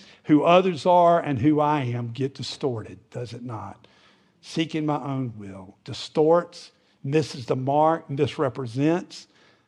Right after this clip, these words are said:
the perfect patience of God, does it not? We get impatient. We can't believe other people act like that. Um, so I wanna, I wanna wrap this up. Um, and I'm just gonna go to my scriptures here. I, I don't have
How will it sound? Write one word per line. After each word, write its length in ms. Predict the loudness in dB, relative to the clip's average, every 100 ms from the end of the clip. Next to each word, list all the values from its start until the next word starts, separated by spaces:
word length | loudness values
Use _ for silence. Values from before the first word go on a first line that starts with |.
| _
the 80 | -10
perfect 460 | -4 -4 -4 -8
patience 440 | -6 -8 -8 -12 -14
of 100 | -10
God, 380 | -8 -8 -12 -18 _ _ _ _
does 200 | -6 -6
it 100 | -8
not? 340 | -8 -10 -14 _ _ _ _ _ _ _
We 180 | -2 0
get 200 | 4 2
impatient. 720 | 0 -4 -6 -6 -6 -10 -12 -14 _ _ -6
We 140 | -6
can't 320 | -2 -2 -2
believe 340 | -4 -4 -2 2
other 220 | 2 2
people 420 | -2 -6 -6 -8 -8
act 260 | -8 -8
like 260 | -10 -12 -12
that. 320 | -10 -8 -10 -16 _ _ _ -20
Um, 280 | -20 -20 _ _ _ _ _ _
so 140 | -2
I 180 | 0 4
wanna, 240 | 4 6 4
I 280 | 2 0
wanna 160 | 2 2
wrap 320 | 4 4 4
this 240 | 0 -8 -8
up. 240 | -10 -10 -16 _ _ -12
Um, 320 | -8 -8 -10 -16 _ _ _ _ _ -20 -14
and 160 | -10 -4
I'm 120 | -4
just 200 | -4 -6
gonna 160 | -4 -2
go 160 | -2
to 60 | 0
my 200 | 0 -2
scriptures 560 | -8 -6 -4 -4 -8 -12
here. 160 | -8 -6
I, 260 | -6 -6
I 40 | -6
don't 160 | -4
have 240 | -2 -4